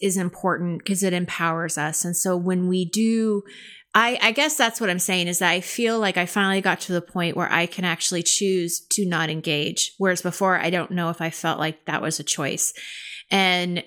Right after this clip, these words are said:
when you can walk away, and then, like you said, it's just like going to, not going to bed, you know, angry. I, somehow I have to smooth the waters here, because it is really important to me personally.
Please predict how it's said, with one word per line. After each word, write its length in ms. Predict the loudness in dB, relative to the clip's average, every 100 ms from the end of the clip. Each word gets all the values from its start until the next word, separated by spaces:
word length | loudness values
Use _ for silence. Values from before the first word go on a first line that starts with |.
| -2
when 500 | 0 2 2 0 -2 -4 _
you 340 | -14 -4 -2 -2
can 200 | -2 2
walk 260 | 2 2
away, 560 | 0 2 2 2 0 -2
and 220 | 0 0
then, 100 | 0
like 240 | 0 -2
you 80 | -2
said, 640 | 0 2 2 2 0 -2 -6 -18 -20 -10
it's 100 | -2
just 160 | 2 2
like 260 | 0 -2 -2
going 280 | 0 0 -2
to, 160 | -6 0
not 240 | 0 2
going 180 | 0 0
to 60 | 0
bed, 340 | 0 0 -4 _ _ -4
you 120 | 0
know, 140 | 0 0
angry. 640 | 0 2 0 0 -2 -4 -12 -18 -4
I, 180 | 0 0
somehow 520 | 0 2 2 0 0
I 140 | 0 0
have 360 | 0 -4 -4 -4
to 440 | -2 0 -2 -6 _ _ -6
smooth 400 | 0 0 0 0
the 100 | 0
waters 460 | 2 2 2 -2 -2
here, 280 | -6 -6 -4
because 340 | -2 0 -2 2
it 160 | 2 4
is 220 | 0 -4
really 720 | -8 -6 0 2 2 0 -2
important 500 | -4 -4 -4 -4 -4
to 140 | -2
me 540 | -2 0 2 2 0 -4
personally. 720 | -4 0 0 0 0 -2 -4